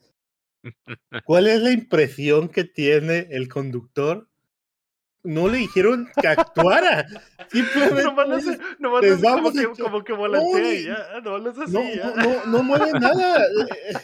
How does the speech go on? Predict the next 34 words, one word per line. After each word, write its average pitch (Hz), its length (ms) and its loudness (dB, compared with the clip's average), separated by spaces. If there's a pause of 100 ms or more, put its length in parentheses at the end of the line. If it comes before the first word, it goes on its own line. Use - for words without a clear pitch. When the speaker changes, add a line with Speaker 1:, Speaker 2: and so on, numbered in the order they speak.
(280)
Speaker 2:
nomás 202 300 0
está 254 180 -6
así. 339 340 -2 (200)
No, 220 220 2
no 240 140 2
reacciona. 359 400 0 (260)
Speaker 3:
Es 165 140 -6
que 202 100 0
por 240 220 4
Speaker 2:
Simplemente 277 100 4
Speaker 3:
eso, 294 80 2
Speaker 2:
es 240 60 -6
como 151 140 4
Speaker 3:
por - 20 4
Speaker 2:
que 147 60 2
Speaker 3:
eso 240 120 -2
Speaker 2:
le-, 202 80 4
Speaker 3:
chocó, 151 320 -2
chavo. 175 240 -2
Speaker 2:
les, 180 200 -2 (280)
les 175 220 0
ponen 202 340 -2
una 247 220 2
luz 233 340 0
en 269 80 -4
la 220 160 -4
cara 226 300 4
y, 208 200 -2 (220)
y 156 60 -16
ponen 165 320 -4
el 185 120 -2
sonidito 151 460 -8
del 165 160 -4
choque 190 400 -6